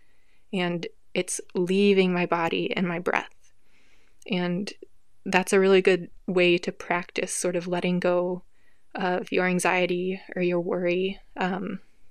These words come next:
that you might be holding on to. So,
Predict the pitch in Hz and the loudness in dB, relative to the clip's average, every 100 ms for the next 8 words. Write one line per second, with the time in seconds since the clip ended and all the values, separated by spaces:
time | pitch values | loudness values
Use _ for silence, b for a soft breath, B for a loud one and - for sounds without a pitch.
0 | - - - - - - - - - - | -20 -20 -20 -20 -20 -20 -20 -20 -18 -6
1 | 190 180 - - - - - 185 175 175 | 0 0 0 -10 -20 -12 -2 0 2 -2
2 | - 180 170 170 - - - - 226 - | -4 0 0 0 -2 -4 -6 -6 -6 -12
3 | - b b b b b b b - - | -20 b b b b b b b -4 0
4 | 175 170 175 | 2 2 0